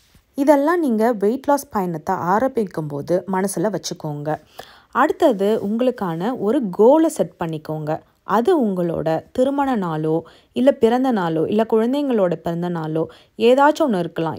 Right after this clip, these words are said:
இல்ல நீங்க வெக்கேஷன் போறீங்க, அதுக்கு வெயிட் லாஸ் பண்ணணும் அப்படின்னு ஏதாவது ஒரு கோலை நீங்க செட் பண்ணிக்கோங்க. நீங்க அந்த கோலை செட் பண்றப்போ அச்சீவபிள் கோலா செட் பண்ணுங்க. அப்படின்னா ஒரு மாசத்துல நீங்க ரெண்டு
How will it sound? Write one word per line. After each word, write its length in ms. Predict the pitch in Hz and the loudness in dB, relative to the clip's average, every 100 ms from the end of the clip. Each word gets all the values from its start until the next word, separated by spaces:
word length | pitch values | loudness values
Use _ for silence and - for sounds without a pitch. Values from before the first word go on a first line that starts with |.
| 202 | -4
இல்ல 200 | 202 208 | -2 -2
நீங்க 180 | 202 190 180 | -2 -4 -6
வெக்கேஷன் 480 | 190 254 262 254 208 | -6 -2 -2 -2 -4
போறீங்க, 340 | 185 170 160 160 156 156 - - - | -4 -4 -4 -2 -2 -4 -14 -6 -2
அதுக்கு 240 | 226 262 208 | 0 0 0
வெயிட் 260 | 196 202 | -2 0
லாஸ் 180 | 208 202 - | -2 -2 -4
பண்ணணும் 380 | 165 160 156 143 185 | -8 -6 -6 -6 -8
அப்படின்னு 400 | 196 202 202 254 190 196 | -6 -4 -2 -2 0 0
ஏதாவது 340 | 240 247 269 285 | 2 2 2 2
ஒரு 140 | 190 240 359 190 175 | 2 0 -2 -4 0
கோலை 300 | 196 247 277 | 2 2 2
நீங்க 240 | 254 170 277 | 0 -2 -4
செட் 180 | 196 180 - | -4 -6 -8
பண்ணிக்கோங்க. 540 | 151 147 147 147 151 - _ _ _ _ - _ 254 | -8 -8 -8 -6 -8 -10 _ _ _ _ -20 _ -2
நீங்க 160 | 269 254 | 0 0
அந்த 160 | 233 233 226 | -2 -4 -2
கோலை 260 | 311 403 427 | -2 -2 -2
செட் 180 | 226 - 220 | -6 -6 -6
பண்றப்போ 460 | 208 175 170 196 240 220 | -6 -6 -8 -8 -4 -4
அச்சீவபிள் 600 | 175 - 311 311 262 277 196 | -4 -2 -2 -2 -2 -4 -4
கோலா 300 | 185 170 - - | -6 -6 -8 -8
செட் 200 | 180 - 180 | -10 -8 -8
பண்ணுங்க. 360 | 165 160 156 151 - - - - 240 | -6 -6 -8 -10 -14 -20 -20 -10 -6
அப்படின்னா 460 | 262 220 180 165 202 277 240 | -2 -2 -2 -2 -2 -2 2
ஒரு 180 | 262 294 262 | 2 2 0
மாசத்துல 640 | 254 320 - 330 294 233 330 - | 0 0 -2 -2 -2 0 0 -2
நீங்க 320 | 226 220 294 381 - - - | -4 -2 -2 -4 -10 -10 0
ரெண்டு 220 | 226 302 | 2 2